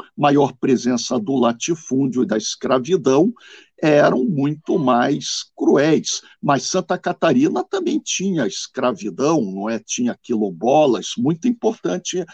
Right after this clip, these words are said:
sempre lembrar dos negros indígenas em Santa Catarina. Mas Luciano Hang, ele é um empresário que constrói a sua fortuna sempre ligado em esquemas no Estado,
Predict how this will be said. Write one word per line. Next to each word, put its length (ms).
sempre 540
lembrar 400
dos 320
negros 680
indígenas 1080
em 80
Santa 360
Catarina. 640
Mas 160
Luciano 560
Hang, 480
ele 360
é 120
um 140
empresário 880
que 180
constrói 800
a 60
sua 260
fortuna 760
sempre 680
ligado 640
em 40
esquemas 1000
no 200
Estado, 600